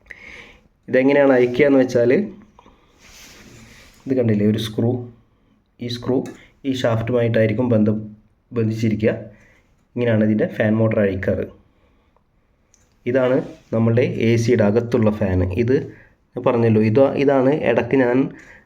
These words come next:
ഏഹ്, ചില ആൾക്കാര് വീഡിയോസിലൊക്കെ കാണിക്കാറുണ്ട് നമുക്ക് തന്നെ ക്ലീൻ ചെയ്യാൻ പറ്റും. ഇത് ഭയങ്കര സോഫ്റ്റ് ആയിട്ടുള്ള ഒരു പ്ലാസ്റ്റിക് ആണ്.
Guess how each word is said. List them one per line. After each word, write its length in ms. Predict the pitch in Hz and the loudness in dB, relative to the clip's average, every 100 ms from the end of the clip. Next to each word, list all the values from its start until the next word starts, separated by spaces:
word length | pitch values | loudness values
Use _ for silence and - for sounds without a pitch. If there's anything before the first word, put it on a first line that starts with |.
| - | -4
ഏഹ്, 240 | 120 120 120 120 - | -2 0 -2 -6 -4
ചില 120 | 139 143 | 0 2
ആൾക്കാര് 300 | 143 139 139 135 | 0 2 4 6
വീഡിയോസിലൊക്കെ 520 | 127 131 127 135 131 123 | 6 6 4 2 2 2
കാണിക്കാറുണ്ട് 520 | 113 113 117 113 113 113 | 2 2 2 2 2 2
നമുക്ക് 260 | 110 113 117 123 | 2 2 0 2
തന്നെ 160 | 117 110 | 0 2
ക്ലീൻ 180 | 110 113 | 2 2
ചെയ്യാൻ 200 | 117 104 101 | 2 2 0
പറ്റും. 220 | 92 104 | -2 -4
ഇത് 80 | 123 156 151 - 120 | -2 -2 -4 -4 -2
ഭയങ്കര 460 | 127 143 143 147 151 - - - - _ _ _ - - | 0 -2 -2 0 0 -2 -14 -20 -20 _ _ _ -12 -2
സോഫ്റ്റ് 400 | 131 143 - 147 | 0 0 2 2
ആയിട്ടുള്ള 300 | 139 139 139 | 2 4 4
ഒരു 60 | 139 | 4
പ്ലാസ്റ്റിക് 400 | 127 120 113 117 | 2 2 0 2
ആണ്. 80 | 110 | 4